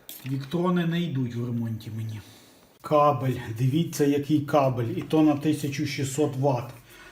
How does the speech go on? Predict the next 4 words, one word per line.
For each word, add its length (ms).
Всього-навсього. 920
Клац 540
і 100
все. 360